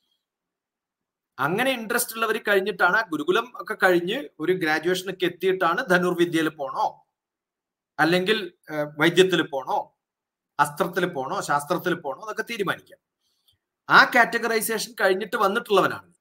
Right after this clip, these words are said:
അതുകൊണ്ട് നീ അത് ചെയ്യണം എന്നാ പറയുന്നത്. അപ്പൊ already ഈ western സിസ്റ്റത്തിൽ എങ്ങനെയാ വെച്ചാൽ അവര്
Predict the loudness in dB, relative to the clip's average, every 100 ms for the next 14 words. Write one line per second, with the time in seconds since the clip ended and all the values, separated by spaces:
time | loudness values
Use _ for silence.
0 | _ _ _ _ _ _ _ _ _ _
1 | _ -6 0 2 2 0 0 -2 -2 -4
2 | -2 0 0 -2 -10 _ -14 -4 -2 0
3 | 0 -2 -4 -6 _ _ _ _ _ _
4 | -6 -6 -8 _ -20 -18 -18 -8 -4 -2
5 | 0 0 -2 -2 -4 -2 -2 -2 -2 -2
6 | 0 0 2 0